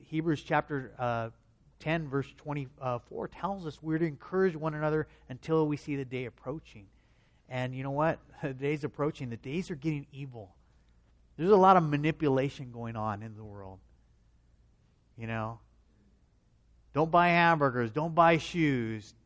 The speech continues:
They're dividing us with hamburgers. They're dividing us with shoes. It's foolish. It's foolish. It's, it, it, it's divide and conquer.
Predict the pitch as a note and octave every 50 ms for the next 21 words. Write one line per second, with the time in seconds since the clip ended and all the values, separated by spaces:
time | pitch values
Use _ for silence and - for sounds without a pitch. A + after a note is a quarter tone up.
0 | _ - C#3 C3 B2+ C#3 C3+ B2 D#3+ F3 G3 F3+ F#3+ F#3 F#3 F#3+ F#3 G3+ G3 F3
1 | C#3 D#3+ F3+ F3 F3 E3 D#3+ D3 D#3+ E3 C#3+ D#3 D#3 D3 C#3+ C#3 D3 C#3+ B2+ D#3
2 | D#3 E3+ F#3 F3+ F#3+ F#3+ G3 G3+ G3 - A3+ G#3+ G#3+ - - A3+ G#3+ F3 D3 B2
3 | G#2+ G2+ - - - - - - - - - - - - - - - - - -
4 | - - - - _ _ _ _ _ _ _ - _ - - _ _ _ _ _
5 | _ _ _ _ _ _ _ _ _ _ _ _ _ _ - - - - F#3+ G#3+
6 | A#3 A3+ - - - - - - - _ _ _ _ _ _ _ _ _ _ _
7 | _ _ _ _ _ _ _ _ _ _ _ _ _ _ _ _ _ - - _
8 | _ _ - D#3 - - - - F#3 G3+ G#3 C3 A2 C#3 C#3+ C3+ - - C3+ E3
9 | E3 - E3+ D#3+ D#3 - - D3+ C3+ - - - C3 A#2 C3 B2+ - D3 D3+ D#3+
10 | D#3+ D#3 C#3 - D#3 E3+ F3+ - - A#2+ G2+